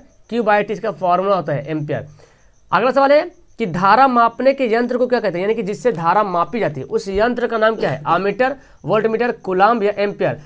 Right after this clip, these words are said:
तो जिससे धारा मापी जाती है ना, उसको बोलते हैं एमीटर। क्या बोलते हैं? एमीटर बोलते हैं। इसका आंसर क्या हो जाएगा? ए होगा। इस सवाल का ग्यारह का आंसर ए हो जाएगा।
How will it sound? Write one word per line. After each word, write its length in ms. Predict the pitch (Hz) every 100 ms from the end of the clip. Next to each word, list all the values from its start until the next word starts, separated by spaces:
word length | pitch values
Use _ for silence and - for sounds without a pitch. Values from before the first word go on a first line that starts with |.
| -
तो 60 | -
जिससे 280 | 165 - 247
धारा 320 | 151 165 226
मापी 300 | 220 208 233
जाती 160 | 208 202
है 40 |
ना, 380 | 247 143 - 147 185
उसको 180 | 165
बोलते 180 | 220 220
हैं 160 | 240 -
एमीटर। 440 | 185 196 190 175
क्या 140 | 151 247
बोलते 220 | 269 226
हैं? 280 | 123 - -
एमीटर 380 | 208 214 202 202
बोलते 260 | 147 143 123
हैं। 100 | - - 151
इसका 200 | 147 214
आंसर 160 | 214
क्या 120 | 220
हो 40 | 277
जाएगा? 240 | 262 165 - -
ए 120 | 214
होगा। 240 | 175 123 - 180
इस 300 | 160 - -
सवाल 360 | 165 170 208
का 180 | 214 208
ग्यारह 320 | 180 156 160
का 60 | 170
आंसर 180 | 165 156
ए 80 | 139
हो 80 |
जाएगा। 240 | 117 110